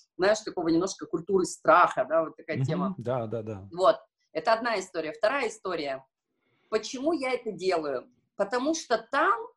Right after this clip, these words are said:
Speaker 1: обнаружилось очень много тем, которые мне помогают по жизни. Например, разобраться в психологии человека, как формируются привычки. И понимаешь, и всё, что связано с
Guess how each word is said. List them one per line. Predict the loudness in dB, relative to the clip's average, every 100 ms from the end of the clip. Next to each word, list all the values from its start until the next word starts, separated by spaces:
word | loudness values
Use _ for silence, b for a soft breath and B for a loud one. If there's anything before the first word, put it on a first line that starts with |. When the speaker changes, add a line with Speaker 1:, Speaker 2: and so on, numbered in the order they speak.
| 0
Speaker 1:
обнаружилось | 0 0 -6 -2 -2 -2 -4 -6 -2
очень | -2 -2 -4
много | 0 0 0
тем, | -4 2 2 4
которые | -2 -2 -2
мне | -2 -2
помогают | 0 4 4 4
по | 2 -2
жизни. | -2 -6 -6 -6
Например, | -6 -4 2 4
разобраться | 4 2 2 2 -2
в | -10
психологии | -4 2 2 2 -8
человека, | -4 2 2 2 -4 -4 -6 -2
как | -2 -2
формируются | -2 -2 -2 -4 -6 -12
привычки. | -10 -4 0 0 -4 -6 -6 -6 _ _ _ _ _
И | -8
понимаешь, | 2 6 6 4 0
и |
всё, | 0 0
что | 0 -4
связано | 0 0 0 -2
с | -4 -8 -18